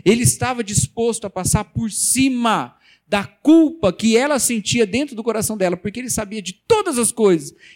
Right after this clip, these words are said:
E ainda assim disse, "Eu tenho água para te dar e eu quero a água que você pode me dar."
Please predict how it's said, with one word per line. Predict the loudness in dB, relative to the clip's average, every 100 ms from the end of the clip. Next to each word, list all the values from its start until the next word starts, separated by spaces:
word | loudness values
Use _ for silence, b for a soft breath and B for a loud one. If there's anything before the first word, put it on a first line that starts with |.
| B
E |
ainda | -4 0
assim | -2 -4
disse, | -6 -2 -2 -4 _ _ _ _ _
"Eu | -6
tenho | -2 -2 -2
água | -6 -6
para | -8 -10
te | -10
dar | -6 -6 -8 _ _ _ -4
e |
eu | -4
quero | -2 -4
a | -4
água | -6 -6
que |
você | -8 -6
pode | -6 -6 -8
me | -10
dar." | -10 -12